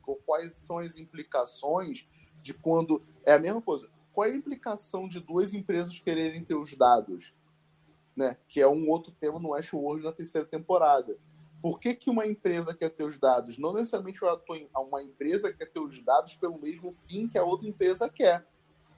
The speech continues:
Tipo assim, por que que a empresa X também quer o Xenomorfo? O que que ela quer com ele? O que que, o que que essa empresa pensou que o, a empresa do Wayne não pensou também?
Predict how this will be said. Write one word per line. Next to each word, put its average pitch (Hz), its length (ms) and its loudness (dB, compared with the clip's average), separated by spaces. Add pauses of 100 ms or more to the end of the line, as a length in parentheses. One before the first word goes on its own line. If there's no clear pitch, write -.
(140)
Tipo 170 260 -2
assim, 208 180 -4
por 190 180 -10
que 285 120 -6
que 359 120 -4
a 262 160 2
empresa 185 440 -4
X 175 220 -16
também 185 220 -6
quer 180 180 0
o 175 60 0
Xenomorfo? 156 540 -4
O - 40 -20
que 202 120 -10
que - 80 -4
ela 285 160 2
quer 190 360 -2
com 175 220 -6
ele? 143 280 -4
O - 520 -20
que 202 140 -6
que, 262 180 0
o 196 220 2
que 233 140 -2
que 247 100 -4
essa 254 160 2
empresa 202 340 0
pensou 202 320 -2
que - 100 -6
o, 190 140 4
a 170 160 4
empresa 170 400 -8
do 165 160 -6
Wayne 160 460 -4
não 165 140 -16
pensou 160 440 -6
também? 143 460 -4